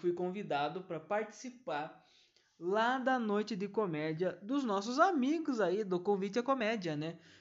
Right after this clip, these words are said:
O, o Diego Salca, o Cleverton Pereira montaram uma noite de stand-up lá no Boteco da Balduino,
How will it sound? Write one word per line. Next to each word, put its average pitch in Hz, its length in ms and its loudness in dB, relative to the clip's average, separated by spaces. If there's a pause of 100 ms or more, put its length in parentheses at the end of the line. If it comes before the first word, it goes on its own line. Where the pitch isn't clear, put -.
(100)
O, 151 500 -2
o 151 80 -2
Diego 147 320 -2
Salca, 185 760 0
o 139 120 -4
Cleverton 160 520 -2
Pereira 185 480 0
montaram 269 480 0
uma 262 160 0
noite 202 300 -2
de 208 80 -10
stand-up 185 560 -2
lá 208 220 0
no 269 120 -2
Boteco 220 720 -4
da 202 140 -2
Balduino, 196 800 -2